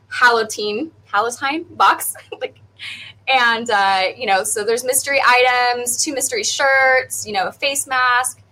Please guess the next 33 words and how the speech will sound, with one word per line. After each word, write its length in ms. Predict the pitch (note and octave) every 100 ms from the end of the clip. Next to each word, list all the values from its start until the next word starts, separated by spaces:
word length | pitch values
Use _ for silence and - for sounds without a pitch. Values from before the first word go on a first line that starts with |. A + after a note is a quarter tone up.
| _ _ _
stickers, 960 | - - E4 D#4+ D4+ D4+ D4 D4 - - - _ -
tote 280 | D4 D#4+ D#4
bag, 500 | D4 C#4+ C#4 C4+ - _
wax 300 | D#4 D#4+ -
melt, 260 | D4+ C#4+ -
all 120 | C4
kinds 260 | C4 C#4+ B3+
of 80 | G#3
good 180 | G3+ -
stuff. 460 | - F#3+ F#3 -
So 600 | - - G#3 G3+ F#3+ F#3 -
check 200 | - C4+
out 180 | D#4 C4+
Darklight's 420 | G#3+ G#3+ G#3+ -
website. 340 | F#3+ F#3+ G#3+
You 60 | G#3+
can 120 | A#3
see 120 | A3
it 60 | G#3+
at 60 | G#3+
the 40 |
bottom 260 | - G3 G3+
of 60 | F#3
the 140 | -
image 240 | G#3 A#3
here. 340 | - C#4 E4+ - _ _ _ _ _ _ _
Um, 320 | G#3 G3+ F#3+ G#3+
see 180 | - G3
what 120 | -
they 100 | C#4+
have 220 | G3+ G3
going 240 | F#3+ F3+
on. 260 | F3 F#3+